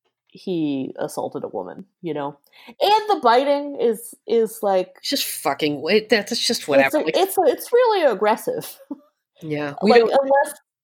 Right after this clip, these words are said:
Speaker 1: unless you're into that, you know what I mean? Like, unless you have communicated with your partner, like, "We bite each other now."
Speaker 2: Yeah.
Speaker 1: Uh,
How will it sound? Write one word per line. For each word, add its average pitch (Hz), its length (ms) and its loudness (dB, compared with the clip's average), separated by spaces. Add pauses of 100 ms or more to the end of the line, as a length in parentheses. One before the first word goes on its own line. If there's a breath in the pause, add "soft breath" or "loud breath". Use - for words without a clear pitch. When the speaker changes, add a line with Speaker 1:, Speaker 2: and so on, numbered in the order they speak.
(140)
Speaker 1:
unless 339 520 0
you're 339 220 0
into 285 340 0
that, - 300 0
you 226 100 -4
know 233 100 2
what 220 100 2
I - 20 2
mean? 220 160 0
Like, 220 160 -2
unless 269 420 2
you 285 160 0
have 277 160 2
communicated 247 680 0
with 226 200 -2
your 202 100 -2
partner, 190 460 0
like, 156 300 -2 (680)
"We 285 140 0
bite 294 240 4
each 240 180 -4
other 156 240 0
now." 151 360 0 (100)
Speaker 2:
Yeah. 147 320 0 (880 loud breath)
Speaker 1:
Uh, 190 360 6